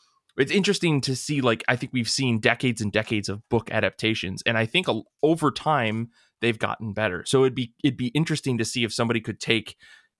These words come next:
what you said is kind of dry prose and stuff and turn it into fast action comics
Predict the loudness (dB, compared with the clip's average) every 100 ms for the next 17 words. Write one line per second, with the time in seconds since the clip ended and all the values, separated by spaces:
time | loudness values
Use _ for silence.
0 | _ -2 -2 0 -2 2 2 0 0 0
1 | 0 2 4 2 2 2 0 -4 -4 -4
2 | -4 -6 0 0 0 -2 -2 -4 -2 2
3 | 2 2 0 0 2 2 2 -2 -10 -12
4 | 2 2 4 0 0 -8